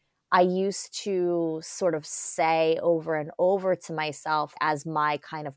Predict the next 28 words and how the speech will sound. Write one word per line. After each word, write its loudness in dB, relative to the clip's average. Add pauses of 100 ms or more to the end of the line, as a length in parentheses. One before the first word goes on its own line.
prayer 4
and -4
meditation -6
to -10
f-, -14 (240)
try -4
to -4
fall 0
back 2
asleep, -2 (580)
I 4
would 2
say, 0 (100)
y-, -14 (100)
you 0
know, 2
basically -2
my -4
prayer -2
was -6
something 0
upon -2
the -2
lines -4
of, -2 (420)
you -4
know, -2 (100)
"Please 2